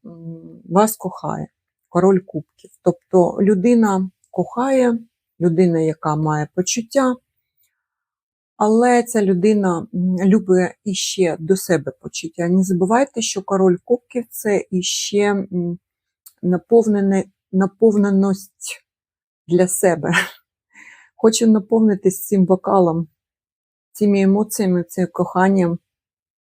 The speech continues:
цими почуттями. Відкрити двері, заходьте, будь ласка, наповнюйте мене. Ну, ви для нього, знаєте, для цієї людини є важливою.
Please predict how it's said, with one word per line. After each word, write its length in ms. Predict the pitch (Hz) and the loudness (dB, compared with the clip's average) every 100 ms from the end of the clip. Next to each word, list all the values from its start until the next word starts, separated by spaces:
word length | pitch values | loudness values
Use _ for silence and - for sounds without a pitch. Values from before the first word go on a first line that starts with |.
| _ | _
цими 240 | - 190 185 | 0 2 2
почуттями. 880 | 185 185 - 180 202 180 165 156 160 _ _ _ - - - _ 202 | 0 -2 -4 -2 0 2 0 -4 -10 _ _ _ -20 -20 -20 _ -2
Відкрити 460 | - 339 330 320 | 0 2 2 0
двері, 460 | 233 240 277 240 170 170 170 _ _ | -2 2 4 4 2 -4 -10 _ _
заходьте, 540 | 175 196 190 262 262 202 | -4 -2 2 0 0 -2
будь 180 | 180 | 0
ласка, 500 | 180 160 160 - - 180 _ _ _ _ - | 2 2 -2 -10 -14 -14 _ _ _ _ -8
наповнюйте 720 | 170 175 233 294 262 220 190 | -4 0 0 2 0 0 -2
мене. 340 | 165 165 160 160 _ _ _ _ _ _ _ _ _ - | -4 -6 -10 -14 _ _ _ _ _ _ _ _ _ -8
Ну, 460 | 302 349 370 359 330 _ _ _ _ _ _ _ _ - | -4 0 0 -2 -6 _ _ _ _ _ _ _ _ 0
ви 100 | 285 | 2
для 180 | 302 285 | 2 0
нього, 540 | 254 254 294 302 262 | 0 0 0 0 0
знаєте, 420 | 226 240 254 247 196 | 0 0 0 0 -2
для 240 | 208 220 | 2 2
цієї 260 | 220 208 208 | 2 -2 0
людини 420 | 185 233 220 202 | 0 2 2 2
є 180 | 190 202 | 2 2
важливою. 680 | 202 208 233 190 160 147 | 0 0 -2 -2 -4 -8